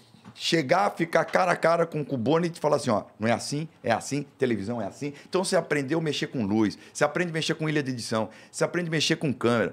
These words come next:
você aprende a fazer uma porrada de coisa. Que na Globo, você fazia as coisas, era uma escola onde você tinha que saber tudo. Só faltava se aprender. O cara falava assim, "Ator, você tem que saber sapatear." Olha, era nessa parada, entendeu? Então,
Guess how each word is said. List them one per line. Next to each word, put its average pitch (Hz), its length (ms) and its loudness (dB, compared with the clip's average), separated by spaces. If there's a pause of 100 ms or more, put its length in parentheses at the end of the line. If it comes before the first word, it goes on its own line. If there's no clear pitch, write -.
(140)
você - 120 -6
aprende 170 360 -2
a - 20 -20
fazer 156 200 0
uma 160 100 0
porrada 151 240 2
de 143 60 -6
coisa. 135 140 0
Que 170 120 -6
na 160 120 2
Globo, 151 380 2 (380)
você 151 300 -4
fazia 101 420 0
as - 120 -6
coisas, 120 500 -2 (240)
era 120 140 2
uma 135 120 -2
escola 147 520 2
onde 165 200 2
você 165 220 -2
tinha 175 140 -4
que - 80 -6
saber 180 200 2
tudo. 170 440 -4 (420)
Só 170 160 2
faltava 180 300 0
se 196 100 -2
aprender. 185 460 2
O 143 40 -2
cara 160 200 0
falava 147 180 0
assim, 165 100 0
"Ator, 170 280 2
você 175 100 -16
tem 165 100 -4
que 165 80 -10
saber 160 220 -4
sapatear." 131 720 0
Olha, 196 220 0
era 135 220 0
nessa 185 260 -6
parada, 165 540 -2 (580)
entendeu? 135 380 2 (200)
Então, 269 460 0